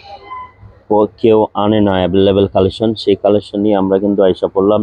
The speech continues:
নিউ ফেরদৌস কালেকশন থেকে। ভিউয়ার্স, এগুলা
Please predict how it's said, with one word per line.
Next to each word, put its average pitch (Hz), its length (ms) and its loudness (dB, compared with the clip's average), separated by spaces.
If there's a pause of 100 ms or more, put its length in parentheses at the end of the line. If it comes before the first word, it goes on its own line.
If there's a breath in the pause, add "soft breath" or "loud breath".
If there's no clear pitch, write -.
নিউ 92 140 -4
ফেরদৌস 95 500 -2
কালেকশন 95 420 0 (760)
থেকে। 90 240 2 (720 loud breath)
ভিউয়ার্স, 98 320 2
এগুলা 104 240 4